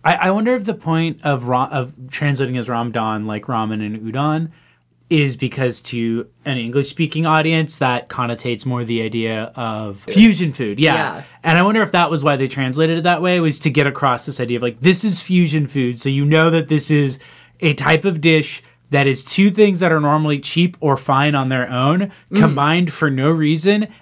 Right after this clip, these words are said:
Speaker 1: and costs too much money and is popular with rich people. <laughs>
Speaker 2: <laughs> Yeah. Which, like, japagri in real life is, it, it's something that's, like, common,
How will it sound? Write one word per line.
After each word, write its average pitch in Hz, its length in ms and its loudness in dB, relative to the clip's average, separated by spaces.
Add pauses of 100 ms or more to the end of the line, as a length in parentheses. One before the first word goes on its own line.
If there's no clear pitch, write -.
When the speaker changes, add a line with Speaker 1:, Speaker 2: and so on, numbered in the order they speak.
Speaker 1:
and 139 200 -2
costs 143 360 0
too 165 220 0
much 160 240 0
money 160 360 0
and 139 160 -4
is 127 100 -4
popular 143 440 2
with 123 100 -8
rich 120 220 -4
people. 123 380 0
<laughs> - 0 -
Speaker 2:
<laughs> - 20 -2
Yeah. 202 1080 2 (360)
Which, 254 180 -2
like, 233 180 4
japagri 277 460 0
in 185 80 0
real 160 120 0
life 127 220 -4
is, 127 240 -10 (360)
it, 180 200 -2
it's 202 180 0
something 214 320 2
that's, 147 180 -2 (120)
like, 131 220 -6
common, 120 640 -6